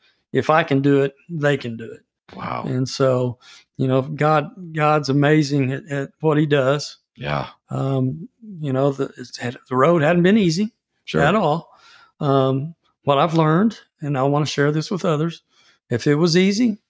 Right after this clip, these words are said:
Speaker 1: it's probably not from God.
Speaker 2: <laughs>
Speaker 1: Uh, you know, God,
Speaker 2: Yeah.
Speaker 1: God wants to challenge us and, uh, help us through the challenging times for us to grow and, uh, to grow, to minister to other people.
Speaker 2: Right.
Speaker 1: And that's, uh,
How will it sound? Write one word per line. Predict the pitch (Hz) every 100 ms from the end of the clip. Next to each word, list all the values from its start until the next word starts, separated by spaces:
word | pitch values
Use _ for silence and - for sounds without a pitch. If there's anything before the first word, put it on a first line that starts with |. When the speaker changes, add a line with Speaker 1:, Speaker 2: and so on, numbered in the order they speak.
| _ _ _ _ _
Speaker 1:
it's | 151 135
probably | - 123 123 127
not | 127 135
from | 165
God. | 160 147 139 185 - _ _ _
Speaker 2:
<laughs> | - - 170
Speaker 1:
Uh, | 156 202
you | 131
know, | 117 143
God, | 131 143
Speaker 2:
Yeah. | 156 160
Speaker 1:
God | 143 147 147
wants | 147 156 -
to | 160
challenge | - 160 160 156
us | 165 160 - - - - _
and, | 135 139 139
uh, | 147 143
help | 135 156 -
us | 143
through | - 160
the | 147
challenging | 143 160 147 143 135 139
times | 147 139 139
for | - 139
us | 135
to | 139
grow | 135 135 131 123 123 _ _ _ _ -
and, | 135 135 135 147
uh, | 139 135
to | -
grow, | 135 160 160
to | 151
minister | 139 151 147 - 143
to | 139 135
other | 123
people. | 123 131 123 135 120
Speaker 2:
Right. | 139 143 139
Speaker 1:
And | 147 143
that's, | 147 - 147
uh, | 135 139